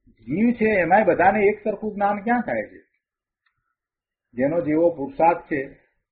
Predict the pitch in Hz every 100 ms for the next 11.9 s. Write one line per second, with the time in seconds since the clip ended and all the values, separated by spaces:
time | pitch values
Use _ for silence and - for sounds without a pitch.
0 | _ 196 226 170 170 185 160 156 156 143
1 | 139 139 160 170 - _ _ _ _ _
2 | _ _ _ _ - 123 - 147 156 165
3 | 170 - _ - 120 117 151 143 139 143
4 | 156 156 - 120 117 151 151 143 139 165
5 | 113 - _ _ _ _ _ _ _ _
6 | _ 117 139 156 156 - 165 190 160 160
7 | - 160 165 - 170 220 - 120 98 -
8 | _ _ - 165 175 156 196 185 160 165
9 | 170 185 180 160 165 - 185 185 170 156
10 | _ _ _ _ _ _ _ _ _ -
11 | 202 247 226 175 151 120 104 104 -